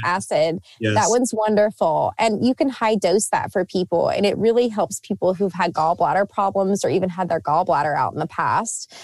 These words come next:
Speaker 1: Mm.
Speaker 2: Um, you know, it can ki-, it can replace ox bile for a lot of people. Um, and then digestive enzymes are really important, although I do prefer bitters. I'd like to see if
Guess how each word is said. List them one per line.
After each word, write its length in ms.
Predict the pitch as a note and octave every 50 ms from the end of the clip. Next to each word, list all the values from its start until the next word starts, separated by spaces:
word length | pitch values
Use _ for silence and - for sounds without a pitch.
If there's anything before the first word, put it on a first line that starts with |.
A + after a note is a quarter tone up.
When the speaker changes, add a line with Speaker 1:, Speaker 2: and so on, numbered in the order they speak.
| - -
Speaker 1:
Mm. 140 | A#2+ A#2 A#2
Speaker 2:
Um, 400 | G3+ G#3 G3+ G3 G3 G3+ G3+ - - - _ _ _ _ _ _ -
you 140 | B3 B3+ A#3+
know, 140 | A3+ G#3 E3+
it 220 | B2 F#3+ F#3+ -
can 220 | - A3 A#3 A3
ki-, 220 | G#3+ - - A3+ -
it 100 | - -
can 100 | - A#3
replace 440 | A#3+ A3+ - - A3 G#3+ G#3+ - - - -
ox 280 | D3+ E3+ E3+ - - -
bile 380 | - - F#3 - F#3 - E3+
for 160 | - - E3+
a 60 | D#3+ -
lot 140 | - C#3+
of 60 | D#3+ -
people. 480 | - D#3 E3+ - - G2 F#2 - - - - - - - - - _
Um, 540 | F#3 G#3+ G#3+ G#3+ G3+ G3 G3 G3 G3 F#3+ - - _ _
and 260 | - A#3 A3+ A#3 A3
then 680 | G#3+ B3 B3+ B3 A#3+ A#3+ A#3+ A#3+ A#3+ A#3+ A#3+ A3 - - - _ _ -
digestive 520 | - G#3+ G#3+ G#3+ A#3 A#3 A3 - B3+ A3
enzymes 800 | - - G3+ G3+ G#3 G3+ A3 G#3+ A3 A3+ A#3 B3 C4 C4 - -
are 100 | - A#3+
really 180 | A#3 A3+ A#3+ A#3+
important, 360 | A#3 A3 - - - B3 A3+
although 260 | G#3 F#3+ G#3+ G#3+ F#3+ -
I 120 | - A3
do 200 | G3 - G#3+ G#3+
prefer 320 | - C4 A#3 - A#3+ A#3 A3+
bitters. 500 | G3+ A3 F#3 E3 E3 E3+ G3 A3 G#3+ A#3
I'd 120 | G#3+ G3+
like 140 | G#3 G#3 -
to 100 | - G3+
see 120 | - A3
if 80 | G#3+